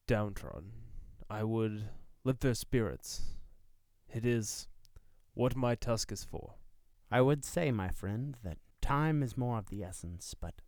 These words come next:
Speaker 2: if you wish to commune with your people after so long away,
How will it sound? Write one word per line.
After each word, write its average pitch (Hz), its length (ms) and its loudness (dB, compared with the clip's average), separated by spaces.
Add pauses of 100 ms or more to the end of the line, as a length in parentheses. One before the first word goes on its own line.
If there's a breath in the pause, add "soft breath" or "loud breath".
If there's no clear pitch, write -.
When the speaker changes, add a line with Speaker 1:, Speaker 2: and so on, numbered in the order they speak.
(340)
Speaker 2:
if 107 220 -4
you 131 140 0
wish - 500 -2 (120)
to 123 120 0
commune 127 380 2
with 127 160 -2
your 131 120 4
people 131 480 2
after 101 240 -4
so - 320 2
long 131 320 2
away, 104 420 -4